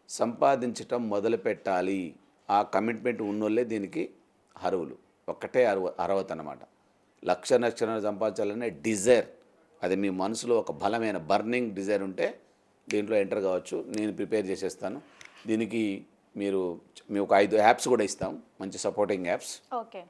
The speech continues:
Speaker 1: మీరు బిజీగా ఉంటారు కాబట్టి అన్ని కాలిక్యులేట్ చేయాలి, చేయాలంటే కుదరదు. కొన్ని యాప్స్ ఇచ్చేస్తాం, ర్యాపిడ్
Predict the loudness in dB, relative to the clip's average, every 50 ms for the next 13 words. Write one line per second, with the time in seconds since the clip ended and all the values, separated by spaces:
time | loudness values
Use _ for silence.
0 | _ -8 -6 -4 -2 0 0 -2 -2 -4 -8 -10 -10 -6 -2 2 6 8 8 8
1 | 8 8 6 8 8 10 8 8 8 6 6 4 4 4 6 8 8 8 8 6
2 | 2 2 2 2 2 4 4 4 2 0 0 2 2 2 2 0 -2 -4 -4 -2
3 | -2 0 -2 -2 -4 -10 -16 _ _ -20 -20 -12 -2 2 4 6 10 10 10 10
4 | 8 4 0 4 4 4 4 4 0 2 8 10 10 10 10 8 4 4 2